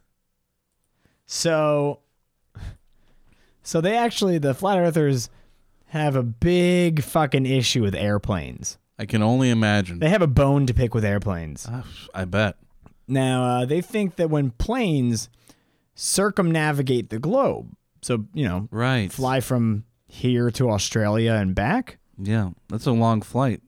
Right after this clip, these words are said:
Speaker 2: You,
Speaker 1: It's
Speaker 2: you'd
Speaker 1: a
Speaker 2: have to go all the way to China to
Speaker 1: It's
Speaker 2: fly to Australia, right?
Speaker 1: No, you can fly sh-, direct from here.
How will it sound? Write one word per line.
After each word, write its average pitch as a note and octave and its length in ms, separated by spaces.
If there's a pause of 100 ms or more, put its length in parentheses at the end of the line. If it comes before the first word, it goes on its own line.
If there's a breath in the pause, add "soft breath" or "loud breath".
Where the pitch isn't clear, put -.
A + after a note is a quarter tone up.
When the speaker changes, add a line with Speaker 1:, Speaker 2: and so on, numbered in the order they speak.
Speaker 2:
You, A#2 160
Speaker 1:
It's C#3 100
Speaker 2:
you'd D#3+ 120
Speaker 1:
a F3+ 40
Speaker 2:
have E3+ 140
to B2+ 100
go A2 220
all A2 240
the B2+ 80
way A#2 180
to G#2 220 (380)
China A#2 580 (240)
to A#2+ 80
Speaker 1:
It's A2 180
Speaker 2:
fly G2 180
to F2+ 40
Australia, F2 440
right? A2 220 (120)
Speaker 1:
No, D3+ 180 (300)
you C#3+ 120
can C#3+ 60
fly B2 220
sh-, A2+ 120
direct A#2+ 320
from G#2+ 120
here. A#2+ 280